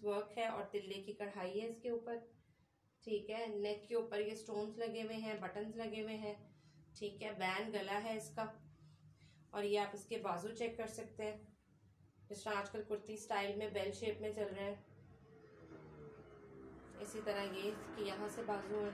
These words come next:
ये बैक साइड है इसकी, ये इसकी बैक साइड है, ये गले में पाइपिंग लगी हुई है, ये देखें, नीटनेस के साथ स्टिचिंग हुई हुई है इसकी।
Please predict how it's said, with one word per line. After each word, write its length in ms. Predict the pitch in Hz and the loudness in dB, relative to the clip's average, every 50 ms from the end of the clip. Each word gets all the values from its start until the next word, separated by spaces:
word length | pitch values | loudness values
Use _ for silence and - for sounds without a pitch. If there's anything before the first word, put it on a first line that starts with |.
| 202 - - - - - - - - - - - - | -2 -6 -8 -8 -8 -8 -8 -8 -8 -8 -8 -2 2
ये 140 | 202 214 214 | 4 4 4
बैक 240 | 202 190 180 180 185 - | 4 4 2 2 0 -2
साइड 300 | - 233 214 208 208 220 | 0 4 4 6 4 4
है 80 | 220 | 2
इसकी, 260 | 214 208 - - 208 214 208 - - - - - - - - - - - - - - - - - - - - - - - - - - - - 208 | 0 0 -2 0 0 0 0 -2 -8 -10 -10 -10 -10 -10 -10 -10 -10 -10 -10 -10 -10 -10 -10 -10 -10 -10 -10 -10 -10 -10 -10 -10 -10 -6 -2 2
ये 160 | 208 214 208 | 6 6 6
इसकी 280 | 196 - - - 233 226 | 6 6 -4 -4 -2 2
बैक 240 | 226 208 196 202 - | 4 4 4 4 2
साइड 300 | - - 214 202 196 196 | 2 2 4 4 4 2
है, 60 | 202 208 202 - - - - - | 2 0 0 -4 -10 -12 -6 0
ये 100 | 202 202 196 | 2 2 4
गले 240 | 202 208 196 196 | 4 4 4 4
में 160 | 196 202 208 202 | 4 4 4 4
पाइपिंग 400 | 202 180 175 175 - 202 208 208 | 2 0 0 0 0 0 2 2
लगी 240 | 208 202 190 202 | 2 0 0 0
हुई 140 | 208 202 208 | 0 2 4
है, 120 | 208 208 202 | 4 4 4
ये 80 | 208 196 | 2 0
देखें, 300 | 196 190 190 - - 196 196 - - - - - - - - - - | -2 -6 -6 -8 -10 -10 -10 -12 -14 -14 -14 -16 -14 -16 -14 -8 -4
नीटनेस 480 | 214 214 220 214 - - 240 233 233 - | 0 0 0 0 2 2 2 2 2 2
के 120 | - 240 | 0 0
साथ 440 | 240 - 220 208 208 208 - - - | 4 6 6 6 6 4 -2 -8 -10
स्टिचिंग 400 | - - 208 202 - - 220 226 | -4 0 0 0 2 0 0 2
हुई 180 | 220 226 220 214 | 2 2 2 2
हुई 160 | 208 220 214 | 0 0 2
है 100 | 214 214 | 0 0
इसकी। 280 | 208 - - - 208 | 0 -2 0 0 0